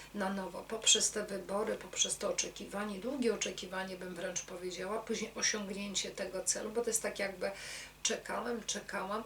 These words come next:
osiągnąłem, osiągnęłam, tak, ja już to, ja już to mam, ale jeszcze czegoś tu brakuje i tu trzeba będzie jeszcze dokonać jednego cięcia, dokonać wyboru i tak wejdziesz w pełen sukces i to się bardzo mocno zapisze, bo to będzie coś, co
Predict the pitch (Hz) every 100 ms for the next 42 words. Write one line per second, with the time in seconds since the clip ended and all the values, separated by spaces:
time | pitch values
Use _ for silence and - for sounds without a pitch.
0 | - 233 - 214 196 208 208 202 196 -
1 | - 196 180 180 185 208 220 - 202 202
2 | 214 226 - - 196 208 226 226 220 -
3 | 226 196 196 190 - - - - 214 226
4 | 220 240 254 - 240 226 196 175 - 208
5 | 190 190 - 214 208 208 196 - 196 190
6 | - 180 185 196 202 208 202 190 202 -
7 | 196 214 190 196 190 185 - 240 254 226
8 | 196 196 214 190 175 165 180 190 196 202
9 | - - - 220 208 - 220 202 185 196
10 | 202 196 - - 190 196 196 - 220 -
11 | 233 233 - - 214 - 240 240 247 202
12 | 202 190 214 208 - 208 190 196 - 208
13 | - - - 202 190 185 190 - - -
14 | -